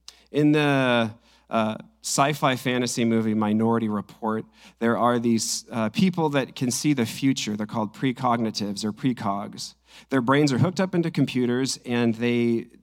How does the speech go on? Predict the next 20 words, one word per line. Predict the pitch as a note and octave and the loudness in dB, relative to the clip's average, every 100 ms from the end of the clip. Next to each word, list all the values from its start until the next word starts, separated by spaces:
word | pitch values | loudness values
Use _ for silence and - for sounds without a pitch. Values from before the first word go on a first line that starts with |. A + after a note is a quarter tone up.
| _ | _
people | C#3 C#3 A#2+ | -4 -2 -2
decipher | A#2 - D3 C#3+ C#3+ | -2 0 0 0 -2
the | A#2 | 0
images | B2 A#2+ A#2+ G#2+ | 0 0 -2 -2
they're | A2+ | -2
seeing | G#2+ - B2 A2+ | -2 -2 0 0
of | A2 | 0
murders | A2 A#2+ B2 A#2 | 0 0 0 -2
that | A2+ | 0
are | A2 | 0
about | G#2 G#2 A2 A2 | 0 2 0 0
to | - | -6
take | A2+ - | -6 -6
place, | G#3+ G2 - | -6 -6 -4
that | G#2+ | -4
have | A#2 | 0
not | A#2 - | 0 0
taken | A#2+ A2+ F#2 | -8 -6 -10
place | G2+ G2 F2+ | -10 -10 -12
yet. | E2+ | -14